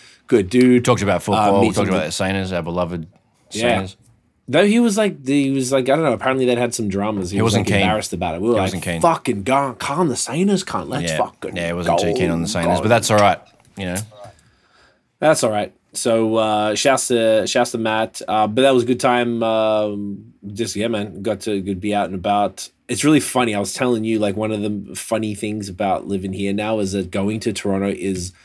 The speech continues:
Speaker 1: something I thought I would do super regularly and it would be easy, um, and no problem. But, like, it's funny living in a, it's still a big city, but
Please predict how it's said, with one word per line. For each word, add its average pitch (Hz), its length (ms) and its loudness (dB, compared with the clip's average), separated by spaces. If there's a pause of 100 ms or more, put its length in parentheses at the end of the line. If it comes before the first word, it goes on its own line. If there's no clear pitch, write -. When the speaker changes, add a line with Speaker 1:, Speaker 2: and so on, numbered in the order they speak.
(120)
Speaker 1:
something 110 320 0
I 98 80 0
thought 101 260 0
I 98 80 2
would 95 180 0
do 98 140 0
super 113 420 -2
regularly 98 460 0
and 92 160 -4
it 95 100 -4
would 90 200 -4
be 92 360 -6 (600)
easy, 110 720 0 (300)
um, 95 640 -2 (480)
and 107 140 -6
no 110 160 0
problem. 113 380 2
But, 110 240 0
like, 104 200 -4
it's - 320 -4
funny 127 460 -2
living 120 380 2
in 110 200 -6 (100)
a, 101 320 -4 (140)
it's - 160 -8
still 139 260 2
a 113 40 4
big 98 280 0
city, 117 300 0
but 101 260 0